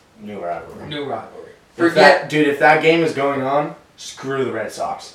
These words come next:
Speaker 2: forget
Speaker 1: I'm
Speaker 2: Red
Speaker 1: watching
Speaker 2: Sox,
Speaker 1: that all day.
Speaker 2: Yankees, forget, you know, whatever.
Speaker 1: Sounds real original.
Speaker 2: Yeah.
Speaker 1: Did we listen to this today?
Speaker 2: Yeah, I mean, I don't care though, but, you know,
Speaker 1: Uh,
Speaker 2: just forget, like, dude, I, I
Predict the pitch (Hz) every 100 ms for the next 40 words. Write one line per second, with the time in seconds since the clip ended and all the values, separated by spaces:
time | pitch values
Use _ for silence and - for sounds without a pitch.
0 | _ 180 170 175 185 180 123 123 120 120
1 | 117 156 156 - 147 151 143 147 139 -
2 | 156 151 160 156 156 160 143 135 135 135
3 | 127 113 - - _ - _ _ _ _
4 | _ 139 151 143 135 107 127 104 101 95
5 | 95 95 156 - - - _ _ 147 143
6 | - 139 131 143 151 170 - 180 180 202
7 | - - 170 170 196 - - 160 - -
8 | 139 135 151 139 143 147 143 - - -
9 | 123 - - - - _ - 120 190 -
10 | 196 392 - - - - 180 180 196 175
11 | - - _ _ _ _ _ _ - -
12 | 185 160